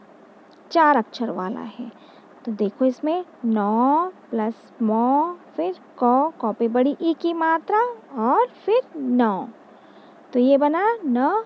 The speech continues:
म की न, नमकीन, न म की न, नमकीन। और फिर देख लीजिए, छठवे में है दो, दो पे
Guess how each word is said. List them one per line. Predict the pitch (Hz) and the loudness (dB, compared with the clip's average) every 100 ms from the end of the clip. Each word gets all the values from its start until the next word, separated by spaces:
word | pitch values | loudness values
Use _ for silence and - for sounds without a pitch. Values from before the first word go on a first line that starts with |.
| - | -2
म | 240 262 392 370 - | 0 0 -2 -10 -8
की | 339 415 427 - | -2 -2 -4 -4
न, | 240 381 415 | -2 -2 -4
नमकीन, | 240 220 220 - 339 359 339 262 214 214 - - - - - - - - - - - - - - - - - - - - - - - | -4 -4 -4 -4 -2 0 0 0 -2 -6 -14 -20 -20 -20 -20 -20 -20 -20 -20 -20 -20 -20 -20 -20 -20 -20 -20 -20 -20 -20 -20 -20 -6
न | 226 240 269 381 466 - - | 0 2 2 0 -6 -14 -6
म | 262 294 440 453 - - | -2 0 -2 -6 -16 -6
की | 320 415 - - - | -4 -4 -6 -12 -4
न, | 269 381 508 277 | -2 -2 -4 -6
नमकीन। | 226 214 214 311 359 359 330 277 247 214 208 - - - - - - - - - - - - - - - - - - | -6 -4 -6 -2 0 0 0 0 -2 -4 -8 -20 -20 -20 -20 -20 -20 -20 -20 -20 -20 -20 -20 -20 -20 -20 -20 -20 -8
और | 254 226 | -4 -2
फिर | 349 349 | 0 2
देख | 349 339 | 2 2
लीजिए, | 339 339 339 349 392 | 0 -2 -2 -4 -4
छठवे | - 277 226 - 311 320 | -4 -4 -4 2 4 4
में | 330 330 | 2 0
है | 320 359 415 403 247 | 0 -2 -4 -8 -4
दो, | 247 277 | 0 2
दो | 277 269 | 2 0
पे | 311 | 0